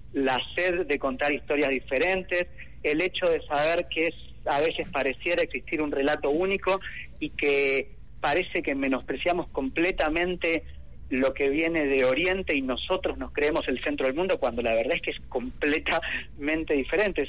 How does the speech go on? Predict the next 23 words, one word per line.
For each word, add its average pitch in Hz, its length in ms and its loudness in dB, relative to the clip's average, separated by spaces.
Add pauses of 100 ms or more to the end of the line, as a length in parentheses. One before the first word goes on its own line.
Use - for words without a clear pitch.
(100)
Yo 165 100 2
siempre 165 260 0
digo, 170 260 4
si 170 80 -4
uno 180 140 2
se 165 140 -6
junta 143 540 0 (540)
con 147 160 2
unos 165 420 2
amigos, 165 540 2
el 139 140 -2
plan 175 300 0
más, 175 180 0 (160)
entre 143 300 0
comillas, 156 400 0
argentino 147 720 0
que 165 100 -2
existe, 160 420 -2
a 135 180 2 (360)
comer 175 380 0
pizza, 160 340 -2
tomar 156 340 0
cerveza 156 520 0